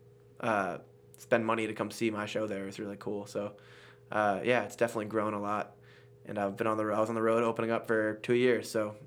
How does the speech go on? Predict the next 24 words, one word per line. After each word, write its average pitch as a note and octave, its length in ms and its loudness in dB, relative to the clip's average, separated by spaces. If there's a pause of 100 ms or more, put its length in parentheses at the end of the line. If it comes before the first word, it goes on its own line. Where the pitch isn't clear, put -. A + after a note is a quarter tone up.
(160)
the A#2 100 -4
grind A2+ 380 0
that A2 100 2
I G#2+ 60 0
did A2 220 2
and A2 100 -2
the G#2 60 -6
hustle A2 480 -2
I A2 120 -4
had G#2+ 140 -4
to A2 180 -6 (800)
put A2 160 2
in G#2+ 140 -2
to G#2 40 -4
get G#2 180 -2
here A2 120 0
has G#2+ 100 -4
been G#2+ 140 -8
worth G#2+ 220 -8
it, - 60 -8
I G#2 60 -6
think, G#2+ 260 -8
so G#2 140 -8
far. G#2+ 260 -6